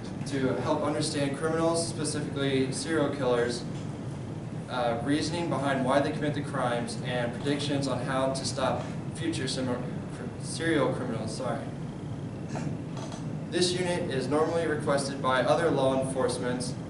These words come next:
on local, state, national, or even international levels. The research provided by Holden Ford helped Wichita authorities understand what they were up against and when it led to B T K's arrest.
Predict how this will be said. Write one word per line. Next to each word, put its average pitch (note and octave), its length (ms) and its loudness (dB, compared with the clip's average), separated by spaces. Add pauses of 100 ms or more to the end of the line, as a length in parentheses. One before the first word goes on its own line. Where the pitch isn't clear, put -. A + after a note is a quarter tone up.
on B2+ 180 0
local, D#3+ 600 2 (100)
state, D3 480 0
national, C#3 520 2
or C3+ 180 0
even C#3 340 2
international C3 600 0
levels. - 460 0 (380)
The C3+ 80 -2
research E3+ 480 0
provided C#3+ 420 4
by C3 140 2
Holden D3 400 4
Ford B2+ 480 4 (280)
helped C3+ 220 0
Wichita D3+ 460 2
authorities C3+ 420 2
understand C3 560 -2
what B2 160 0
they D3 140 2
were C3+ 140 4
up B2 120 2
against A#2+ 400 -2 (380)
and B2+ 180 -2
when A#2+ 320 0
it C#3+ 160 2
led B2 480 2
to - 100 -4
B B2 160 -4
T - 140 -4 (120)
K's A#2 320 -2
arrest. A#2 480 -2